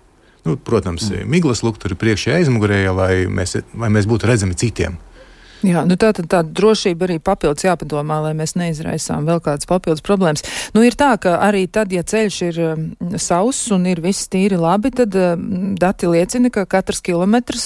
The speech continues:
Speaker 3: um, par kuru mēs palielinam ātrumu, mm, palielina mūsu risku nokļūt satiksmes negadījumā par trim procentiem. Jo lielāks ātrums, jo lielāks risks. Nu, es atradu šādus datus. Jums noteikti par to arī varētu būt komentāri, bet, um, nu, tad jautājums ir, cik ļoti, piemēram, slapjš ceļš maina,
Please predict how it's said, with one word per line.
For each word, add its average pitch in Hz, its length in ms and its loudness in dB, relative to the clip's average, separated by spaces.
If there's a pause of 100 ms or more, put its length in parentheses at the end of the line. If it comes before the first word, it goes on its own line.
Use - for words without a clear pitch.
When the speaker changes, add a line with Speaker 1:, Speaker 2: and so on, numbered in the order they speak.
Speaker 3:
um, 180 300 0 (100)
par 180 160 -2
kuru 190 160 2
mēs 170 160 -2
palielinam 165 480 2
ātrumu, 247 540 2 (420)
mm, 180 320 2
palielina 214 480 4
mūsu 180 320 -2
risku 190 320 -2
nokļūt 175 400 -2
satiksmes 180 480 -2
negadījumā 214 480 2
par 175 160 -6
trim 214 160 2
procentiem. 170 640 -2
Jo 170 160 -2
lielāks 180 400 0
ātrums, 220 320 0
jo 180 80 0
lielāks 175 480 0
risks. 160 320 -6
Nu, 180 80 2
es 196 80 4
atradu 160 240 -4
šādus 160 320 0
datus. 160 240 0
Jums 202 160 2
noteikti 196 240 2
par 175 160 -4
to 202 80 6
arī 170 160 2
varētu 151 320 0
būt - 160 -4
komentāri, 196 480 2 (340)
bet, 190 380 0
um, 180 300 0 (260)
nu, 196 80 2
tad 214 160 0
jautājums 214 560 2
ir, - 80 -10
cik - 240 -4
ļoti, 202 320 0
piemēram, 170 400 -2
slapjš 240 400 0
ceļš 165 240 -2
maina, 175 540 2